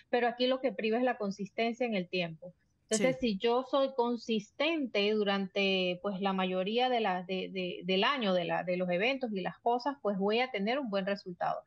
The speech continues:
Speaker 1: Hay mucha gente que, que se estresa por diciembre. Diciembre ya falta
Speaker 2: <laughs> Ujú.
Speaker 1: prácticamente poco para que, que
Speaker 2: Sí.
Speaker 1: lleguemos a diciembre. Pero se estresan por un solo mes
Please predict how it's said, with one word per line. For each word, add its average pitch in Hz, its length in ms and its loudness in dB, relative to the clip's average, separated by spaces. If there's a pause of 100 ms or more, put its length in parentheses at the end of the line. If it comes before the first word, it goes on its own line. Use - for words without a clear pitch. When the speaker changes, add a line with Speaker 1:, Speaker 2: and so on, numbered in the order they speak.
(340)
Speaker 1:
Hay 240 120 2
mucha 277 220 2
gente 277 280 0
que, 247 240 0
que 226 100 2
se 226 120 0
estresa 226 420 0
por 254 160 0
diciembre. 196 480 -2
Diciembre 214 480 -2
ya 233 260 2
falta 247 300 0
Speaker 2:
<laughs> - 20 2
Ujú. 208 300 0
Speaker 1:
prácticamente 226 640 2
poco 254 340 -2
para 196 240 0
que, 185 100 -8
que 185 40 -6
Speaker 2:
Sí. 196 100 -2
Speaker 1:
lleguemos 196 380 0
a 226 60 2
diciembre. 208 460 0 (420)
Pero 254 120 2
se 285 100 2
estresan 294 360 2
por 285 180 2
un 330 140 -2
solo 349 360 2
mes 320 180 2